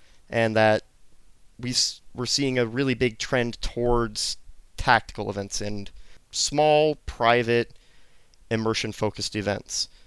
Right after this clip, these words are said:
A lot of the public events that had to close down because of covid probably aren't coming back. I think that a lot of the small local events are not gonna be able to continue deathblow because of covid. I mean,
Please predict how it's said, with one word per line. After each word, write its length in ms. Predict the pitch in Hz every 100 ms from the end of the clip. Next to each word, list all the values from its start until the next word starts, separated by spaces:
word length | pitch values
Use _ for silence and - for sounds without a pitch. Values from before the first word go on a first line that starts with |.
| - - - - -
A 60 |
lot 220 | 117 120 123
of 80 |
the 100 | 117
public 300 | - 123 113
events 420 | 123 110 117 - -
that 180 | 107
had 220 | - 120 113
to 60 |
close 260 | - 117 107
down 220 | 113 104
because 260 | 101 113 104
of 120 | -
covid 580 | - 107 101 101 98 - - _ -
probably 520 | - 120 143 117 110
aren't 240 | - 113 -
coming 340 | - 110 101 -
back. 520 | 107 98 - - - - - - - -
I 80 | 127
think 220 | 147 139 -
that 260 | 131 123 - -
a 80 | 113
lot 240 | 117 127
of 60 | 117
the 100 | 113
small 520 | - 131 117 113 113
local 340 | 113 - 107
events 420 | 104 101 98 - -
are 420 | 101 101 101 101 - - - -
not 260 | 110 110 -
gonna 140 | 110
be 140 | 101
able 120 | 101 95
to 80 |
continue 520 | - 101 104 98 98 95 - - -
deathblow 300 | - - 104
because 320 | 98 101 98 98
of 440 | 98 92 - - _ - - -
covid. 560 | - 110 104 101 98 - -
I 140 | 95
mean, 400 | 104 107 104 104